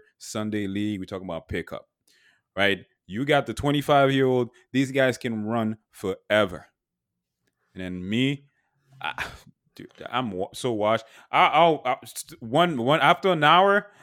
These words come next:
like, I'm like, "All right, how do I conserve my energy here?" Because I can feel my foot is hurting like hell.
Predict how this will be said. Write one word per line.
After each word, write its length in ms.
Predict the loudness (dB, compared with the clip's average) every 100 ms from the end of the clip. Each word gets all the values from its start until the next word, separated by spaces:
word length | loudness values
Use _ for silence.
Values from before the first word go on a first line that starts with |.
| _
like, 160 | -2 0
I'm 120 | 0
like, 140 | -2 0
"All 120 | -2
right, 80 | -2
how 120 | -2
do 120 | 0
I 60 | -2
conserve 420 | -4 -10 -12 -10
my 160 | -10
energy 460 | -10 -10 -10 -10 -12
here?" 120 | -12
Because 240 | -12 -10 -6
I 140 | -6
can 200 | -6 -14
feel 260 | -10 -8 -6
my 180 | -8
foot 380 | -12 -4 -2 -2 -6 _ _ _ _
is 160 | -14 -14
hurting 500 | -6 0 0 -2 -8
like 200 | -10 -12
hell. 460 | -4 -4 -4 -12